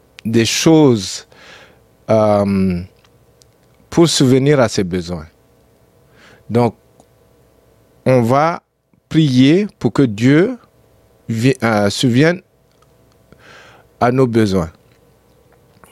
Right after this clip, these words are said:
Mais en même temps, nous pouvons imaginer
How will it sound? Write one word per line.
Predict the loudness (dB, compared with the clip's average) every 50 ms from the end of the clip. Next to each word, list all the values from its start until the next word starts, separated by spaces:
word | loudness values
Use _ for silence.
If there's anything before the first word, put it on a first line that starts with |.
| -14 -6 -2
Mais | 0 0 2
en | 2 0
même | 0 0 -2 -2 -4 -6
temps, | -6 -6 -6 -6 -6 -12 _ _ _ _ _ _ _ _ _ _ _ _ _ _ _ _ _ _ _ _ _ _ _ _ _ -20 -20 _ _ -6
nous | -2 0 0 0
pouvons | -2 -2 0 0 2 2 2 0 0 -2 -4 -2
imaginer | 0 0 2 2 2 2 0 0 -2 -2 0 0 0 0 0 -4